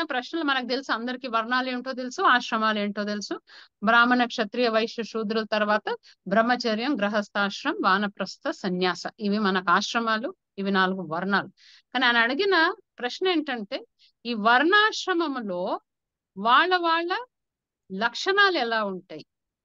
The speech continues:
ఒక్కొక్క వర్ణం వాళ్ళది లక్షణం ఎలా ఉంటది, వాళ్ళ స్వభావం ఎలా ఉంటది, వాళ్ళ మనస్సు స్థితి ఎలా ఉంటది, వాళ్ళ ఇంద్రియ మీద నిగ్రహం ఎలా ఉంటది,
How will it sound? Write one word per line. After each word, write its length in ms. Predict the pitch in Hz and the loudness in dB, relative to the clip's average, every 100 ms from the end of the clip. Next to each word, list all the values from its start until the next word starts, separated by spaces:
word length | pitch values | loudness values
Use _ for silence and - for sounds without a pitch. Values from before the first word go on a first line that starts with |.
| _ _ _ _ 196 | _ _ _ _ -10
ఒక్కొక్క 380 | 247 370 359 | -2 -2 0
వర్ణం 560 | 302 208 214 277 359 427 381 | -2 2 2 2 0 -2 -2
వాళ్ళది 440 | 311 262 247 220 349 453 190 | -2 -2 -4 -10 -12 -12 -4
లక్షణం 440 | 202 208 - 403 370 | -4 -4 -6 -2 0
ఎలా 240 | 277 247 214 | 2 0 0
ఉంటది, 460 | 202 - 180 294 202 | -2 -6 -10 -10 -8
వాళ్ళ 140 | 202 | -8
స్వభావం 680 | 185 220 220 220 359 381 330 | -4 2 2 6 8 8 6
ఎలా 220 | 247 214 202 | 2 2 2
ఉంటది, 400 | 190 185 185 220 330 _ - - - | 0 -4 -8 -10 -12 _ -20 -8 0
వాళ్ళ 160 | 214 | 2
మనస్సు 580 | 208 208 240 370 370 - 254 - | 4 4 6 4 2 -2 -4 -6
స్థితి 520 | - _ - 262 381 359 | -20 _ -10 0 4 6
ఎలా 160 | 285 240 214 | 6 4 2
ఉంటది, 360 | 196 196 185 262 - - - | -2 -4 -4 -6 -8 -20 -2
వాళ్ళ 160 | 220 226 | 2 2
ఇంద్రియ 400 | 220 254 330 359 | 2 2 4 6
మీద 220 | 330 311 | 6 4
నిగ్రహం 640 | 254 226 214 339 359 349 | 2 0 2 4 6 6
ఎలా 220 | 269 220 214 | 2 2 0
ఉంటది, 460 | 202 185 190 185 | 0 -4 -8 -8